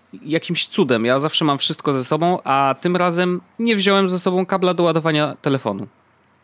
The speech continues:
Więc wziąłem z Lexusa, bo w Lexusie mamy zawsze taki króciutki kabel. Niestety, on ma dosłownie pięćdziesiąt centymetrów chyba.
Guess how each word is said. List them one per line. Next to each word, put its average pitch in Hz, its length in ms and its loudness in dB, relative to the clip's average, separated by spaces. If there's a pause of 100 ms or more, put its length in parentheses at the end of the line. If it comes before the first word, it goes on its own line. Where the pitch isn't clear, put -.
(180)
Więc 127 220 -2
wziąłem 156 480 2 (280)
z 131 100 -4
Lexusa, 156 500 2
bo 127 100 0
w 127 40 -2
Lexusie 131 400 -2
mamy 120 200 0
zawsze 107 240 -6
taki 123 240 -6
króciutki 160 540 0
kabel. 101 280 -2
Niestety, 127 480 0
on 117 100 0
ma 127 200 2
dosłownie 151 680 2
pięćdziesiąt 147 480 0
centymetrów 123 500 -2
chyba. 110 300 -2